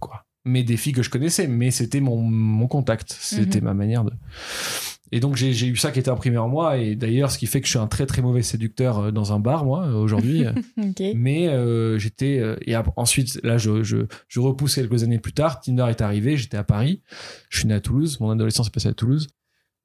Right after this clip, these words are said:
Speaker 1: et, euh, Tinder est arrivé quand j'étais en quoi, en deuxième année, euh, j'avais vingt, euh, vingt ans, un truc comme ça.
Speaker 2: Ouais, ok, ça doit être ça, ouais, je sais plus
Speaker 1: Ouais,
Speaker 2: quand est-ce
Speaker 1: c'était,
Speaker 2: que c'est
Speaker 1: c'était
Speaker 2: arrivé.
Speaker 1: ça, et,
Speaker 2: Ouais.
Speaker 1: euh, j'ai, ça a été une révolution pour moi.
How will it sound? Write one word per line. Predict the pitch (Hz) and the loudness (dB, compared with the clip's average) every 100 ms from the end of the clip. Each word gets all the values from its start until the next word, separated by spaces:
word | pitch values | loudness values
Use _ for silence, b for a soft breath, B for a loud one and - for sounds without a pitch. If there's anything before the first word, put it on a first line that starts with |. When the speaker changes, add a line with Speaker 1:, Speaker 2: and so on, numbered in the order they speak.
| - | -6
Speaker 1:
et, | 123 123 | 0 2
euh, | 120 | 2
Tinder | 110 131 139 | 2 2 2
est | 135 | 2
arrivé | 120 110 127 | 0 0 0
quand | 120 | 0
j'étais | 107 104 113 | 0 0 2
en | 104 98 | 2 0
quoi, | - 104 - | 0 0 0
en | 113 | -2
deuxième | 107 110 110 | 0 2 2
année, | 107 113 123 117 | 2 2 2 2
euh, | 104 107 113 120 120 113 | 0 0 0 0 0 2
j'avais | 104 104 107 | 2 0 0
vingt, | 107 104 | 0 0
euh, | 110 107 107 110 | 0 2 2 0
vingt | 113 113 | 0 0
ans, | 160 | -2
un | |
truc | 139 139 | -2 -2
comme | 139 | 0
ça. | 156 139 _ _ _ _ _ | 0 -2 _ _ _ _ _
Speaker 2:
Ouais, | 180 185 | -4 -2
ok, | 202 190 190 175 | -2 -2 -2 -2
ça | 185 | -2
doit | 175 | -2
être | - | -2
ça, | 185 185 | -2 0
ouais, | 175 | -2
je | 170 | -4
sais | - | -2
plus | |
Speaker 1:
Ouais, | 127 | 2
Speaker 2:
quand | 139 | 2
est-ce | - 180 | 2 0
Speaker 1:
c'était, | - | 2
Speaker 2:
que | 104 | 2
c'est | - - | 2 2
Speaker 1:
c'était | 175 | 2
Speaker 2:
arrivé. | 147 - | 2 0
Speaker 1:
ça, | |
et, | 135 | 2
Speaker 2:
Ouais. | 123 120 | 2 2
Speaker 1:
euh, | 113 110 104 101 - - 110 _ _ _ _ - | 2 0 0 -2 -4 -6 -8 _ _ _ _ -4
j'ai, | 120 92 104 | 0 0 0
ça | 101 104 | 0 0
a | |
été | - | 0
une | 104 | 0
révolution | 98 110 127 120 123 135 180 | 0 0 2 2 2 0 -2
pour | 135 113 | 0 0
moi. | 101 95 | 0 -4